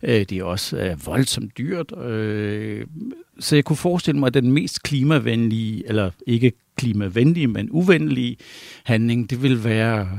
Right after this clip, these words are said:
komme kørende i en stor Pontiac, otte cylinder, der bruger alt for meget benzin ind til et krematorie, der ligger for langt væk i en egetræskiste, der skulle brændes. Det kunne jeg forestille mig. Det var nok ikke så C O to-venligt.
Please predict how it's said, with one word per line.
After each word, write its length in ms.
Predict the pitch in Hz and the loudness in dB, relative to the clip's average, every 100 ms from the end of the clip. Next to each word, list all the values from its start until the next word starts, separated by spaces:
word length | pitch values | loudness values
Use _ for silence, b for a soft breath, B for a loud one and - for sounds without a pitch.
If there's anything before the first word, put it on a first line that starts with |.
| 98 | -10
komme 240 | - 120 110 | -6 -4 0
kørende 420 | 123 120 127 113 | 0 2 2 0
i 60 | |
en 120 | 104 95 | -4 -6
stor 300 | - 135 - | -6 -8 -2
Pontiac, 480 | 120 - - 120 107 | -4 -4 -4 -4 -2
otte 240 | - 120 - | -4 -4 -4
cylinder, 380 | 120 120 113 | 0 2 2
der 120 | 110 104 | 2 2
bruger 260 | 117 113 | 4 4
alt 180 | 127 - | 4 2
for 100 | 147 | 2
meget 220 | 117 117 | 2 2
benzin 600 | 123 113 - 135 127 131 - | 2 0 2 0 0 -4 0
ind 300 | 120 120 - | 0 0 -2
til 180 | 120 | -4
et 100 | 107 | -4
krematorie, 600 | - 110 107 - 127 - | -4 -4 -4 -2 -2 -2
der 140 | 120 107 | 0 2
ligger 240 | 110 104 | 2 0
for 140 | - 113 | 2 2
langt 360 | 107 147 - | 4 0 -2
væk 220 | 113 104 | 0 0
i 200 | 123 107 | 0 0
en 120 | 107 - | 0 0
egetræskiste, 680 | 95 95 - - - 117 - | 0 -2 -6 -6 -8 -8 -10
der 60 | |
skulle 200 | - - | -8 -8
brændes. 580 | - 69 69 71 - - - | -6 -6 -6 -8 -10 -10 -6
Det 100 | 82 | -2
kunne 120 | 107 | -2
jeg 60 | - | -4
forestille 380 | - - - - | -10 -10 -12 -12
mig. 60 | - | -4
Det 80 | 117 | -2
var 60 | |
nok 180 | 98 98 | -2 -4
ikke 160 | 104 - | -8 -8
så 100 | - | -8
C 100 | - | -6
O 40 | - | -8
to-venligt. 600 | - - 117 110 110 | -10 -10 -8 -8 -10